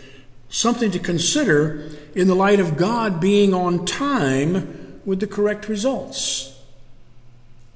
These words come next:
First, there's the patience needed for the coming of the Lord. Secondly, there's the patience needed with one another. And thirdly, there's the patience needed as we face our trials.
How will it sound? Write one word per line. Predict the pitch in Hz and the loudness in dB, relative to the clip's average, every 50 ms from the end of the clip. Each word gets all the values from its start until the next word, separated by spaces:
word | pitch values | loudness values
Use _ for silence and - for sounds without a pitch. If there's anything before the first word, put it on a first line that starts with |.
| - - - - - - - - - - - - - - - | -20 -20 -20 -20 -20 -20 -20 -20 -20 -20 -20 -20 -20 -20 -20
First, | - - - 151 151 180 202 - - - - - - - - - - - - - | -8 2 6 8 8 8 6 4 0 -4 -6 -10 -12 -16 -16 -18 -18 -18 -4 0
there's | 160 160 156 - | 2 2 2 2
the | 180 | -2
patience | 160 - 185 185 - - 202 208 185 185 | -2 0 2 2 2 2 0 0 -2 -2
needed | 190 190 180 170 165 185 180 - | 0 0 0 2 2 0 0 -2
for | 190 180 | -4 -4
the | 208 202 | -4 -4
coming | - 165 156 160 160 165 | -4 -4 -2 -2 -2 -2
of | 170 190 | -2 -2
the | 214 | 0
Lord. | 226 254 262 208 147 120 - - - - - - - - - - - - - - - - - - - - - - - - - - - - - | 2 2 4 4 4 2 0 -2 -6 -12 -14 -16 -18 -18 -18 -20 -20 -20 -20 -20 -20 -20 -20 -20 -20 -20 -20 -20 -20 -20 -20 -20 -20 -12 -8
Secondly, | - - - 170 147 131 - 165 147 147 160 180 247 277 - - - - - - - - | -4 -2 0 2 0 2 0 0 2 2 2 2 2 0 -2 -6 -10 -12 -14 -16 -8 -2
there's | 147 139 131 - | 0 0 0 0
the | 170 | -4
patience | - - 156 147 135 - 180 185 175 - - | -2 0 0 0 2 0 -2 -4 -4 -2 -2
needed | 156 147 143 143 147 151 165 | 0 0 0 0 -2 -4 -4
with | 160 151 | -4 -6
one | 139 139 139 139 | -4 -4 -2 -2
another. | 135 135 135 127 117 110 131 139 131 - - - - - - - - - | -2 -2 0 -2 -2 -2 -4 -6 -8 -10 -14 -18 -20 -20 -20 -20 -14 -6
And | 143 135 135 131 135 | -2 -2 0 0 2
thirdly, | 196 196 190 175 151 139 127 123 123 131 127 - - - - - - - | 4 4 4 4 4 4 4 4 4 2 0 -2 -6 -12 -14 -16 -10 0
there's | 151 143 147 143 131 - | 4 6 6 6 4 2
the | 151 - | -2 -2
patience | - 170 165 156 - - 143 131 - - | 0 2 2 2 2 0 0 -2 -2 0
needed | 156 151 151 139 127 123 | 2 2 2 2 2 0
as | 120 113 135 | 0 0 0
we | 127 | -2
face | 117 - 147 131 127 131 143 | -2 0 0 0 0 0 -2
our | 117 107 | -4 -6
trials. | - - 160 139 127 120 107 98 95 110 - - - - | -4 -4 -2 -2 0 0 -2 -4 -6 -8 -10 -12 -12 -14